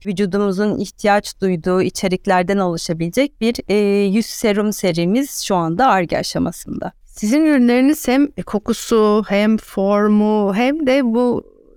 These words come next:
Speaker 2: sizi de böyle daha çok tanıdıkça, konuştukça da bize, ruhumuza iyi gelen şeylerin cildimize de iyi gelmesi
Speaker 1: Estağfurullah.
Speaker 2: gerçekten, e, hem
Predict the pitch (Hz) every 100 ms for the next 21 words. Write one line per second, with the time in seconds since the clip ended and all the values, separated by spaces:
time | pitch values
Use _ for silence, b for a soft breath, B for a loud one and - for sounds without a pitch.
0 | 190 - 220 262 233 220 226 226 214 247
1 | 254 - - 220 214 240 - 214 - 208
2 | 202 - - 240 208 240 285 - 214 156
3 | 151 127 196 202 240 233 220 214 214 214
4 | 233 226 208 202 196 190 220 208 233 247
5 | 208 196 220 214 208 180 220 196 190 190
6 | 185 - 294 311 _ - - - 190 214
7 | 220 269 240 - 226 262 254 202 190 190
8 | 190 208 214 220